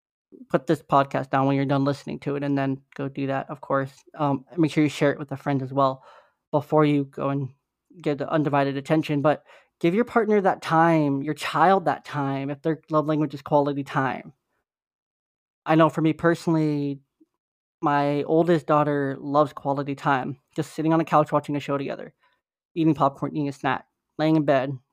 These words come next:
snuggling, watching T V together, doing things together, just spending time together. Most kids love spending time with their parents. If you don't get to spend a lot of time with your kids, find a way to spend more with them.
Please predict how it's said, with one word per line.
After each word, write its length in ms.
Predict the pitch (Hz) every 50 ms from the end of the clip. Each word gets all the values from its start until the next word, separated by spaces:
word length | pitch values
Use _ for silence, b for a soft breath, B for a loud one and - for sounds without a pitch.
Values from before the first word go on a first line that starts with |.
| _ _ _
snuggling, 640 | - - 160 151 147 139 139 139 - 147 151 139 139 _ _ _ _ _ _ _ _ _ _ _ _ _
watching 260 | - - 151 - 160 143
T 140 | - 160 147
V 100 | 147 143
together, 540 | 139 139 - - - - - 156 160 151 - _ _ _ _ 165
doing 320 | 147 165 170 170 180 170 143
things 220 | 151 139 131 131
together, 300 | - - 143 135 117 139
just 180 | 139 170 160 -
spending 300 | - - 170 190 202 196
time 320 | - - - 143 156 156
together. 420 | 139 139 - - - - - 156 _ _ _ _ _ _ _ _ _ _ _ _ _ _ _ _ _ _ _ _ _ _ _ _ _ -
Most 280 | 160 160 185 175 -
kids 240 | - 214 185 - -
love 320 | 156 151 151 147 151 -
spending 280 | - _ 151 147 147 135
time 160 | - 139 135
with 100 | 135 135
their 80 | - -
parents. 480 | 135 - 127 123 - - _ _ _ _ _ _ _ _ _ _ _ _ _ _ _ _ _ _ _ _ _ _ _ _ _ _
If 140 | - 147 139
you 80 | 143 151
don't 100 | 160 143
get 100 | 160 160
to 60 | -
spend 180 | - - 170
a 40 | 170
lot 140 | 165 165 165
of 80 | 160 160
time 180 | - 160 165
with 140 | 170 170 -
your 80 | 180 160
kids, 500 | - - 170 170 170 170 170 - - _ _ _ _ _ _ _ _ _
find 180 | 156 156 156
a 40 | 151
way 100 | 151 151
to 80 | 147 139
spend 240 | - - 147 139
more 180 | 135 131 127 131
with 140 | 135 139 -
them. 280 | 135 131 143 143 135